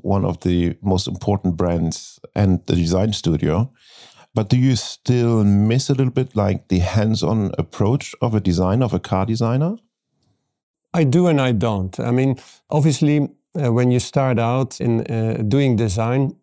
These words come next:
Speaker 2: you don't think of becoming a design manager. I never did. I never dreamt of, uh, of having this position, uh, to be honest. It just happened.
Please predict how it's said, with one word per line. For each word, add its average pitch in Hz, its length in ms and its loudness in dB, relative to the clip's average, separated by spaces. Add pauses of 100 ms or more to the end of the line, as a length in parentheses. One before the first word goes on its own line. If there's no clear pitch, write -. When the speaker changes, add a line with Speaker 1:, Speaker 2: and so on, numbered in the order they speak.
Speaker 2:
you 123 100 2
don't 131 240 2
think - 560 -2 (100)
of 110 300 -2
becoming 120 420 0
a 117 80 0
design 107 520 -2
manager. 104 360 -4
I 107 120 -4
never 110 320 0
did. 101 320 -4 (400)
I 117 60 0
never 131 220 2
dreamt 135 440 0
of, 107 340 -4
uh, 104 280 -2
of 95 160 -4
having 117 340 0
this 104 200 -2
position, 104 840 -2
uh, 104 220 -4
to 110 100 -4
be 104 160 -2
honest. 117 500 -4 (320)
It 120 120 0
just 131 260 0
happened. 123 480 -4